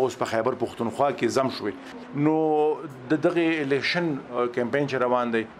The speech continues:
دغه موضوع ته تاسو څه پام شته؟ دغه چې کوم بدلون راغی، د دغې، دغې علاقې ته څه ښېګړه راځي او که څنګه به شي؟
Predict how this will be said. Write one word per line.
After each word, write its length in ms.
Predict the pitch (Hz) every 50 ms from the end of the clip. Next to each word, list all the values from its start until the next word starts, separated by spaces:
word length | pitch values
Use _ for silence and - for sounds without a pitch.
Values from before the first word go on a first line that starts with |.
| - 120 165
دغه 160 | 170 165 165 151
موضوع 220 | 147 147 143 180 180
ته 160 | 175 - -
تاسو 180 | 160 147 - 135 120
څه 60 | - 131 -
پام 180 | 151 160 151 139 -
شته؟ 120 | - 156 143 147 123 113 - - - - 156
دغه 180 | 160 156 156 147 143 135 120
چې 60 | 123 120 -
کوم 180 | 139 143 127 123
بدلون 340 | 123 120 117 139 147 143 123 127
راغی، 240 | 127 120 117 110
د 360 | 104 - - - - - - 117 123
دغې، 180 | 156 147 151 147 135 127
دغې 140 | 131 123 123 123
علاقې 320 | 120 117 117 - 147 147 143 -
ته 80 | 139 127 113 - -
څه 80 | - 131 120 110 - -
ښېګړه 300 | - 131 123 123 160 180 180 170
راځي 200 | 160 156 143 160 165
او 60 | - 123
که 40 | 120
څنګه 240 | - 139 131 110 95 98
به 40 |
شي؟ 140 | 92 - -